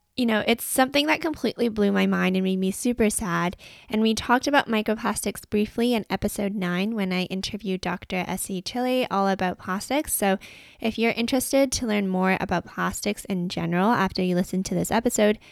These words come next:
make sure you go back and listen to that one if you haven't already, because it has a lot of information in there as well.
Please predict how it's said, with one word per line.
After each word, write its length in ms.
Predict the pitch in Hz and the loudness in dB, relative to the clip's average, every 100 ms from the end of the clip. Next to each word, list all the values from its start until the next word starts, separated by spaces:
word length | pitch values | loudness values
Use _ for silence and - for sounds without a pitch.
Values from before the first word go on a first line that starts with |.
| - _ - | -20 _ -2
make 160 | 220 | 0
sure 160 | - 262 | 2 2
you 160 | 277 | 4
go 140 | 269 240 | 4 6
back 240 | 196 190 | 4 2
and 80 | 190 | 0
listen 240 | 190 190 | 0 0
to 100 | 196 220 | -2 -2
that 220 | 175 - | -2 0
one 180 | 190 202 | 0 0
if 140 | 196 | 0
you 60 | 190 | -4
haven't 320 | - 175 175 | -2 0 0
already, 420 | 165 170 180 226 | 2 2 4 2
because 300 | 190 180 185 | 0 -2 -2
it 60 | 196 | -2
has 200 | 220 214 | -2 -2
a 60 | |
lot 260 | 190 175 175 | -2 0 0
of 100 | 175 | 0
information 640 | 170 - 170 165 - 170 | -4 -6 -4 -4 -4 -4
in 140 | 165 165 | -2 -2
there 160 | 160 | -2
as 180 | 160 - | -4 -6
well. 200 | - - | -8 -10